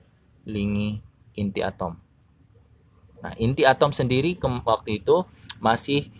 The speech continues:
eh, positif, walaupun sa-, eh, masih proton, walaupun sebetulnya Ernest Rutherford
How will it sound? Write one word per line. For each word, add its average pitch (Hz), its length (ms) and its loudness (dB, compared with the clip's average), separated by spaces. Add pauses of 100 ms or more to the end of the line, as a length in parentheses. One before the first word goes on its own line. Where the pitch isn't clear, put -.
(160)
eh, 101 400 4
positif, 120 560 0
walaupun 131 480 6
sa-, 147 320 2
eh, 113 240 0
masih 120 320 -4
proton, 127 480 4 (320)
walaupun 143 320 8
sebetulnya 151 480 2
Ernest 143 400 0
Rutherford 139 480 2